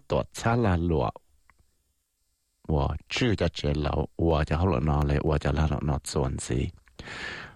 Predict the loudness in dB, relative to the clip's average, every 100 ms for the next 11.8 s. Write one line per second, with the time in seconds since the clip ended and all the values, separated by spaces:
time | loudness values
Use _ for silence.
0 | -16 -2 -2 0 0 0 0 0 0 2
1 | 2 2 0 -2 -12 -18 -4 -4 -4 -2
2 | 2 2 2 0 -2 -4 -2 2 2 0
3 | -2 -6 -4 -4 -2 -4 -12 _ -20 _
4 | -6 -4 -2 -2 -2 -2 -4 -2 0 2
5 | 0 0 -2 -2 -6 -16 -20 -20 -18 -18
6 | -18 -20 -4 -2 0 2 0 0 -2 -2
7 | -2 0 2 -2 -6 -20 -10 -4 -2 -2
8 | -4 -4 0 0 -2 -8 -20 -20 -20 -20
9 | -20 _ _ _ _ _ _ _ _ -8
10 | 0 2 2 0 0 0 0 -2 -2 -6
11 | -2 -2 0 0 2 2 0